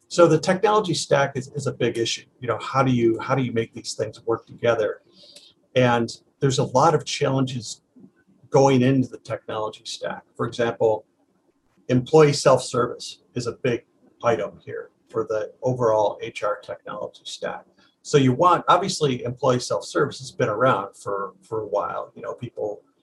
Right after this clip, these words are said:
uh, sometimes get into the system and use it to change their addresses, to figure out, you know, what's in their benefit plans, all that type of thing. But employees, especially during the, the pandemic era,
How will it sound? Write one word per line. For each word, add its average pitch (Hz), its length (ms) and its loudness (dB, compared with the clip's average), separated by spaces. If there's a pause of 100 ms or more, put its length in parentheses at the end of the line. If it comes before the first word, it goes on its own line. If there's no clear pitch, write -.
(360)
uh, 104 300 -10
sometimes - 540 -2
get 135 220 2
into 127 220 2
the 117 100 -4
system 117 560 -4
and 104 120 -12
use 120 260 -2
it 117 200 -6
to 113 720 0
change 120 420 -6
their - 160 -10
addresses, 131 920 2
to - 120 -20
figure 117 400 -4
out, 110 300 -2
you 123 80 -8
know, 107 160 -2
what's 123 260 -4
in 127 80 -2
their 113 160 0
benefit 117 460 -2
plans, 110 580 -6 (380)
all 113 160 4
that 110 240 0
type 110 240 -8
of - 140 -12
thing. - 160 -12 (580)
But 135 240 2
employees, 147 680 4
especially 156 500 0
during 113 280 -2
the, 104 200 -12
the 113 120 -16 (640)
pandemic 117 460 -2 (100)
era, 110 280 -2